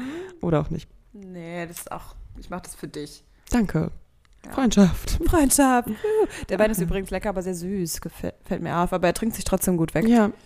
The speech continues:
Speaker 1: schütt dir doch noch ein
Speaker 2: Klassiker.
Speaker 1: Glas ein, wenn du möchtest.
Speaker 2: Ja, du hast schon gesehen, dass meins leer ist,
Speaker 1: Ja,
Speaker 2: ne?
Speaker 1: genau. Ich
Speaker 2: Mhm.
Speaker 1: würd's auch machen, aber ich sitze hier irgendwie gerade so bequem.
Speaker 2: Ja, okay, na gut.
Speaker 1: Ja.
Speaker 2: Okay, ich, krass. Ich war, Leute, ich war wieder beim Sport und weil jetzt hier, hier Fitnessstudios wieder <laughs> aufhaben.
Speaker 1: <laughs>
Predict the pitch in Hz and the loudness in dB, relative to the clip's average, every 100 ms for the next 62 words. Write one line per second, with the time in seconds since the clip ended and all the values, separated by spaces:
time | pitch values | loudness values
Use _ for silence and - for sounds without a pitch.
0 | - 220 - - 339 330 311 311 311 311 | -8 -8 -8 -8 -6 0 0 2 4 2
1 | 294 392 339 190 170 175 - 175 226 202 | 2 2 4 4 2 0 -4 -6 -6 -4
2 | 202 180 147 175 185 - 233 240 359 - | -2 -2 -2 -2 -2 -2 -2 -4 -6 -6
3 | 180 190 175 165 233 285 233 294 285 196 | -8 -6 -4 0 4 6 6 8 8 8
4 | 208 202 208 254 226 240 233 277 196 156 | 4 0 2 2 2 -2 -2 -4 -2 -2
5 | 185 220 - 170 165 170 165 165 165 165 | -4 -6 0 0 0 0 0 0 -2 -8
6 | 202 175 175 247 175 175 - 170 165 190 | -2 0 2 2 0 -4 -4 -4 -2 -2
7 | 208 - 160 165 - - - - 190 175 | -4 -2 -4 -4 -12 -20 -18 -10 -8 -2
8 | - - 180 - - 180 - 202 185 190 | -2 2 0 0 -4 -6 0 2 4 2
9 | 202 196 190 180 196 190 185 190 - 185 | 0 0 0 0 -2 0 0 -4 -2 2
10 | 190 214 - - - 196 202 202 - - | 2 2 -4 -10 -4 -2 -2 -6 -12 -18
11 | - - - 196 180 170 185 170 180 170 | -20 -20 -6 2 2 2 2 4 4 2
12 | 170 180 - - - - 202 202 - 214 | 0 -4 -14 -14 -6 -6 -6 -10 -12 -10
13 | 220 202 226 - 254 - - 240 277 302 | -10 -2 -2 0 4 6 8 8 6 6
14 | 214 339 | 6 8